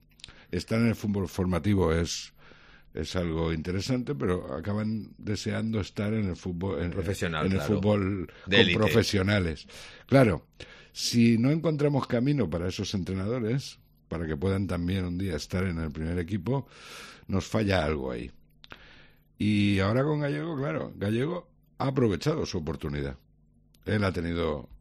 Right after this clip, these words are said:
Speaker 1: una opción de entrenar en primera y realmente ha obtenido unos números impecables. Claro,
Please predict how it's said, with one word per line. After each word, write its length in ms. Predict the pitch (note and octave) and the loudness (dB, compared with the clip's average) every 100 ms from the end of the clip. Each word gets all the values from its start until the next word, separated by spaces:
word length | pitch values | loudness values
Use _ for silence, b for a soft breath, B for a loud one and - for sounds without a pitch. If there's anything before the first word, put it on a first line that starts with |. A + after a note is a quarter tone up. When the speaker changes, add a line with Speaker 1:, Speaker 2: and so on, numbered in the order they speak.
| _ | _
Speaker 1:
una 220 | G2 F2+ | -4 -2
opción 360 | D#2+ - A2 G#2+ | -4 -2 -2 0
de 60 | F#2 | -2
entrenar 280 | E2+ F2 F#2+ | 0 0 0
en 100 | F2+ | -2
primera 420 | F#2 A2 C#3 - | 0 0 -2 -4
y 100 | G2 | -2
realmente 540 | F2 F#2 F#2 G2+ G#2+ C#3 | 0 0 0 -4 -2 -2
ha 80 | A#2 | -2
obtenido 400 | - F2+ F#2+ G2 | -2 -2 0 -2
unos 180 | G2 | -4
números 500 | F#2+ A2 B2+ D#3+ - - - b b b b b b b | -4 -4 -6 -8 -12 -20 -20 b b b b b b b
impecables. 800 | G#2+ F2+ E2 B2 D3+ - - - - - b b b b | -4 -2 -2 0 -2 -4 -8 -20 -20 -20 b b b b
Claro, 260 | B2 D#3+ | 0 0